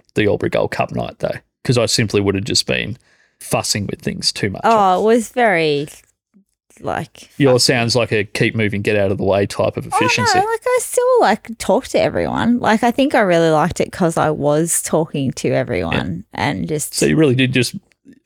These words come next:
Speaker 1: invent a wheel. You've
Speaker 2: I
Speaker 1: actually
Speaker 2: just in-,
Speaker 1: nailed it.
Speaker 2: I just invented the wheel of glassying. Like, you know, I, I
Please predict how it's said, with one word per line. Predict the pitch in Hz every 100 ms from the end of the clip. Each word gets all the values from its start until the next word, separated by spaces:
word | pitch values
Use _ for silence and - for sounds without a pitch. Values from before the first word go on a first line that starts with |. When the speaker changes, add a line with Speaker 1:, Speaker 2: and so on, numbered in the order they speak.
| _
Speaker 1:
invent | - 135 127 120
a | 117
wheel. | 151 143 - _ -
You've | -
Speaker 2:
I | 131
Speaker 1:
actually | - 113
Speaker 2:
just | -
in-, |
Speaker 1:
nailed | 131 131 107
it. |
Speaker 2:
I | 294 311
just | 330 320
invented | 302 277 277 285 254
the | 254
wheel | 240 247 240 233
of | 226
glassying. | 226 214 247 - 214 165 180
Like, | 175 185 -
you | 233
know, | 196 190 233 - _ _ _ _ _ -
I, |
I | 202